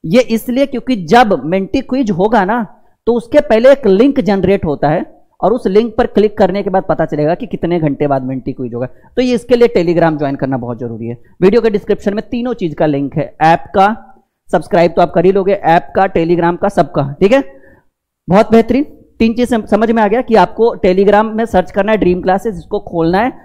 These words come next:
और नीचे एक button होगा ज्वाइन का, सिर्फ ज्वाइन दबा दीजिए, बिल्कुल फ्री of cost है। अब आइए चौथी बात, अगर आप चाहते हो कि हम top ten में आपका list में नाम हो, तो ये एक model set है जी, ठीक है, एक, एक course है जी, ये कोर्स है, ठीक है।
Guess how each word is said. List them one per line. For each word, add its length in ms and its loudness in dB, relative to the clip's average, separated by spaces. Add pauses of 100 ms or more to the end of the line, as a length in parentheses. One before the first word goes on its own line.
(120)
और 120 2
नीचे 220 0
एक 140 2
button 240 0
होगा 220 2
ज्वाइन 440 0
का, 140 -4
सिर्फ 200 -6
ज्वाइन 340 -2
दबा 180 2
दीजिए, 280 -2 (300)
बिल्कुल 400 2
फ्री 180 -2
of 120 0 (100)
cost 220 -10
है। 60 -6 (260)
अब 140 4
आइए 240 0
चौथी 320 -2
बात, 260 -4 (220)
अगर 200 4
आप 80 4
चाहते 340 2
हो 80 4
कि 120 -2
हम 220 2
top 260 2
ten 140 0
में 100 -2
आपका 200 0
list 280 0
में 120 0
नाम 240 4
हो, 340 -6 (260)
तो 60 4
ये 160 4
एक 140 0
model 380 6
set 260 2
है 100 4
जी, 140 -2 (480)
ठीक 100 0
है, 220 -2 (220)
एक, 340 0 (360)
एक 440 0
course 400 4
है 100 6
जी, 140 2
ये 440 6
कोर्स 640 0
है, 220 2 (240)
ठीक 140 -2
है। 400 -4